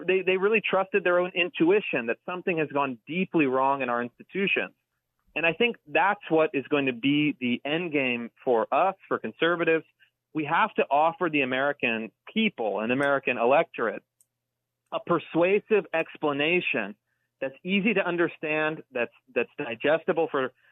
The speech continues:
the average person, explaining exactly what's gone wrong in these institutions,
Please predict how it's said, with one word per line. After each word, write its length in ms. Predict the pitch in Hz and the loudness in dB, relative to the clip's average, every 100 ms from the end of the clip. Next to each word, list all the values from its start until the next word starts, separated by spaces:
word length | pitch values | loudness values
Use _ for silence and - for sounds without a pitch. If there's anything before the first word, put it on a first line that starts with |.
| _ - | _ -6
the 100 | 135 | -2
average 340 | 127 123 - | -2 -4 -6
person, 500 | - 160 151 131 117 - _ _ _ | -2 -2 0 -2 -4 -8 _ _ _
explaining 600 | 165 165 - 185 196 185 | -8 -8 -4 -2 0 0
exactly 800 | 156 135 135 151 156 185 - 180 | -2 -4 -2 0 2 0 2 2
what's 340 | 131 143 156 - | 4 0 0 -4
gone 220 | 156 147 127 | -6 -4 -2
wrong 380 | 131 139 139 | 2 2 2
in 60 | 131 | -2
these 140 | 123 | -2
institutions, 760 | 127 120 - - 170 - 165 | -4 -6 -12 -2 2 2 0